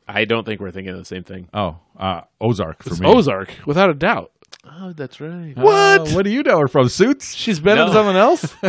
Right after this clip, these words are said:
Speaker 1: <laughs> She's in
Speaker 3: S V U episode nineteen?
Speaker 1: <laughs> No, Jessica Jones.
Speaker 2: Oh, the show.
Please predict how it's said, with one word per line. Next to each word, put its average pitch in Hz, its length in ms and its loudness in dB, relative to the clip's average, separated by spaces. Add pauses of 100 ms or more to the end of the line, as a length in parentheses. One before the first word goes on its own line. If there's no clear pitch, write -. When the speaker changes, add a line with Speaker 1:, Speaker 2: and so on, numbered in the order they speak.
(180)
Speaker 1:
<laughs> 151 80 -8
She's 160 280 0
in 147 220 0
Speaker 3:
S 220 160 6
V 233 120 -2 (120)
U 262 160 4
episode 208 400 2
nineteen? 208 480 -4
Speaker 1:
<laughs> - 80 -12
No, 160 400 2 (360)
Jessica 151 300 4
Jones. 117 420 -2 (720)
Speaker 2:
Oh, 113 420 -2
the 87 120 -16
show. 98 380 -16